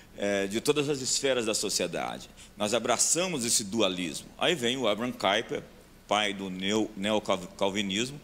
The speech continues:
que foi primeiro-ministro lá da Holanda e disse, "Não existe um centímetro quadrado desse universo que Deus não possa chamar de seu." Então, o universo é de Deus. E o que a igreja precisa fazer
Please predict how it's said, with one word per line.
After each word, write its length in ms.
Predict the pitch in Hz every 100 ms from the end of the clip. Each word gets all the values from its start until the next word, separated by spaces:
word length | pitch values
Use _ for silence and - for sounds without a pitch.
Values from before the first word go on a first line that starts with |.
| - - - -
que 80 |
foi 180 | 143 143
primeiro-ministro 960 | 135 113 117 123 110 98 104 123 - 85
lá 140 | 92
da 100 | 113
Holanda 420 | 143 113 120 131
e 80 | 131
disse, 380 | 104 110 - 104 - - - -
"Não 180 | 123 196
existe 340 | 190 180 -
um 40 |
centímetro 560 | 170 175 156 - 190 180
quadrado 540 | - 165 107 107 92
desse 220 | 98 101 107
universo 600 | 98 87 87 87 - - - - - -
que 80 |
Deus 220 | 113 110 98
não 100 | 92
possa 240 | 90 90
chamar 380 | 87 82 85 85
de 60 |
seu." 400 | - - - - - - - - - - -
Então, 260 | - - 135
o 120 | 147
universo 640 | 147 151 113 131 175 - 151
é 40 |
de 100 | 127
Deus. 500 | 113 110 90 - -
E 60 | 131
o 40 |
que 100 | 110
a 40 | 135
igreja 280 | 123 156 147
precisa 380 | 131 - 123
fazer 680 | 117 101 92 87 170 175 113